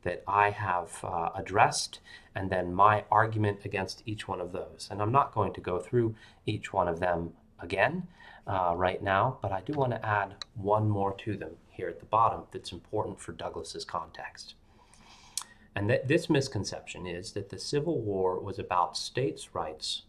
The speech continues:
or sectional differences and not about slavery. And against that misconception, I want to argue quite forcefully that the central cause of the Civil War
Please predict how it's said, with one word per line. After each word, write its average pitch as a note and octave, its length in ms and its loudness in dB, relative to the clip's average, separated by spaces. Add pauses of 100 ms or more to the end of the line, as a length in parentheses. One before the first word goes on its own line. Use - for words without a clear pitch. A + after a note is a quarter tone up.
(140)
or F2+ 120 -8
sectional A2+ 540 -4
differences - 760 -10 (340)
and F2 180 -8
not G2+ 340 2
about E2+ 300 -6
slavery. - 560 -10 (1000)
And G#2+ 120 0
against C3 380 4
that B2+ 160 6
misconception, G#2+ 880 -4 (500)
I A#2+ 480 6
want A2+ 320 0
to A2+ 640 2
argue B2 680 4 (560)
quite - 260 4
forcefully - 720 -2 (420)
that - 220 -2
the F#2 100 -4
central D#3 460 0
cause D#2 580 -6 (180)
of G2 140 -8
the G2+ 60 -4
Civil A2 360 0
War E2 400 -4